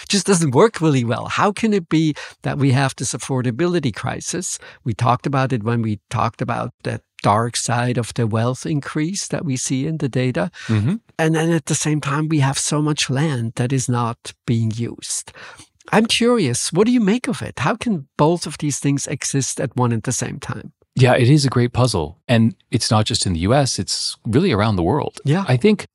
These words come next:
Speaker 2: there's two ways to think about that problem. The first has to be regulatory. So if you think about land use regulations, that can really hinder how property is developed.
Speaker 1: Yeah.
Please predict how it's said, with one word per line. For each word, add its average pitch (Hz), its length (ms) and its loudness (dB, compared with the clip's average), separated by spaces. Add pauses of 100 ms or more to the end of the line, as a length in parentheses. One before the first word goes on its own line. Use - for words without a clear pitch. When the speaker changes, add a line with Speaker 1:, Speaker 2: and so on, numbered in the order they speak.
Speaker 2:
there's 139 340 2
two 196 360 2
ways 120 420 2
to 101 140 0
think 107 160 0
about 76 240 -2
that 76 180 -2
problem. - 520 -6 (600)
The 107 120 2
first - 440 0 (200)
has 127 240 2
to - 80 -4
be 95 140 2
regulatory. 98 840 -2
So 107 280 0
if 110 220 -2
you 101 60 0
think 185 180 0
about 117 200 0
land 98 260 0
use 87 480 -2 (120)
regulations, 80 920 -2 (800)
that 135 240 2
can 110 180 4
really 113 240 4
hinder 87 480 0 (200)
how 104 600 0 (160)
property 90 340 0
is 90 80 -2
developed. 113 440 -2 (200)
Speaker 1:
Yeah. - 180 -2